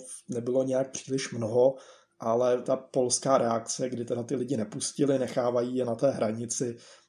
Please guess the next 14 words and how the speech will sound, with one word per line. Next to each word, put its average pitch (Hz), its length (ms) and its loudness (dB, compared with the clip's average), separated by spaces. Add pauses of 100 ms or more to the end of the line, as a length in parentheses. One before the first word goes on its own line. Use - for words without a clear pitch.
(140)
eh, 113 800 2 (480)
dějí 123 240 -4
se 131 140 2
tam 127 180 2
různé, 120 400 -2
různé 120 440 -4
takové 120 280 -4
jako 117 160 -2
excesy, 120 580 0
hodně 123 300 -2
to 127 140 -4
rezonuje 123 460 -2
v - 120 -10
Polsku, 123 560 0